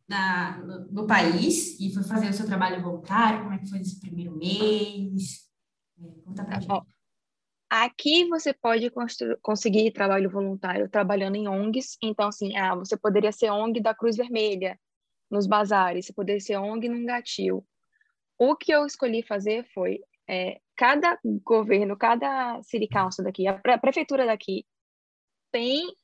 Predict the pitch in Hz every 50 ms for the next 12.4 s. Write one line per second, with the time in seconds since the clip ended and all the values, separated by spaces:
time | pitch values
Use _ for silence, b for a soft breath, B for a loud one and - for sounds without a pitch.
0 | _ _ _ _ _ _ 233 240 262 254 277 269 262 240 233 247 254 277 294 262
1 | 285 262 262 269 277 277 277 285 269 269 311 311 269 226 208 196 190 202 220 233
2 | _ _ _ _ _ _ _ _ _ _ _ _ 226 233 226 247 254 254 247 226
3 | 226 - 277 285 294 - 277 262 262 254 240 240 247 247 - - 226 208 208 202
4 | 202 - - - 220 226 - _ _ _ _ _ _ _ - 190 202 196 226 220
5 | 220 - 226 208 196 - 208 208 202 202 208 202 208 208 202 196 208 190 190 185
6 | 180 185 185 180 180 190 180 - - 196 180 175 180 190 214 226 208 196 - -
7 | _ _ _ _ _ _ _ - 214 208 226 240 - - 277 247 220 202 185 185
8 | 190 - _ _ _ _ _ _ _ - 214 214 208 202 175 196 190 185 190 190
9 | 185 - - _ _ - - 226 214 214 202 208 196 - - 190 185 - - 247
10 | 262 277 277 - 320 302 311 302 - - 285 262 269 254 - - 208 190 196 208
11 | - - 269 277 - 226 226 233 233 233 226 220 - 254 247 247 247 202 214 180
12 | 170 - - - - - -